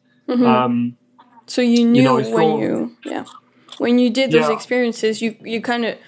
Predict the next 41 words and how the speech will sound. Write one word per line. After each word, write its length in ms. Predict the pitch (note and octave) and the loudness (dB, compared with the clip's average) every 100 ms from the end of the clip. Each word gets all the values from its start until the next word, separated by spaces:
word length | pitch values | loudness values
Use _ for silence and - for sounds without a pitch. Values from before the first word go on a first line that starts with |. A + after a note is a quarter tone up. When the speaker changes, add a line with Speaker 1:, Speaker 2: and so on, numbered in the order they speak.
| - - - | -20 -20 -6
Speaker 1:
'cause 140 | C4 | -2
obviously 300 | B3+ B3+ D#4 | 0 -2 -2
after, 380 | B3+ A3+ A3+ - - | -2 -2 -6 -8 -6
I'm 160 | A3 A3 | -4 -2
guessing, 320 | A3+ A3+ B3+ | -4 -4 -4
like, 140 | G#3 | -4
after 240 | G3+ - G#3+ | -6 -4 -4
a 60 | |
few 420 | G#3 - A#3 A#3 | -4 -2 0 2
months, 480 | G#3+ G3+ A3 A#3 A3+ | 0 -2 -2 -4 -6
you 60 | G#3+ | -6
must 340 | G#3 G#3 - | -4 -6 -6
have 240 | G#3 G#3 G#3 | -8 -6 -4
been 180 | G#3 | -4
thinking, 320 | G3 G#3+ G#3+ G#3 | -4 -4 -2 0
"Oh, 380 | G#3 F#3 - - - - | 0 -2 -6 -14 -20 -6
maybe 320 | A3 G#3+ A3 | -4 -2 0
is 120 | G#3+ | -2
there 120 | A3+ A3 | -2 -4
something 380 | A3 G#3+ G#3+ | -4 -4 -4
better 300 | G#3 G#3 G3+ | -2 -2 -2
I 80 | G3+ | -4
could 180 | G3+ G#3+ | -4 -6
do, 180 | G#3 G#3 | -2 0
like, 220 | G3 G3+ | 0 0
bigger?" 420 | A3+ A3 B3+ A3 | -2 -2 -6 -8
'Cause 180 | - - | -8 -6
I 80 | A3 | -6
find, 320 | - A3+ G#3+ - _ - _ _ | -4 -6 -6 -14 _ -20 _ _
for 80 | - | -4
example, 280 | A#3 A#3 A#3+ | -2 -2 -2
like, 200 | A3+ A3+ | -2 -2
when 160 | A#3 A3 | -2 -2
you 120 | A3+ G3+ | -4 -6
do, 420 | G#3+ G#3 G#3 - | -4 -2 -2 -2
um, 320 | G#3 G3+ G#3 | -2 -2 -2
job 240 | G3+ A3+ A3 | 0 0 -2
experiences 580 | G#3+ - B3 A#3+ A3 G#3+ | -10 -2 -2 0 -2 -2
when 160 | G#3 | -4
you're 140 | G3+ G3 A3 | -4 -4 -2
young, 300 | A3+ G#3 G#3 | -2 -2 -8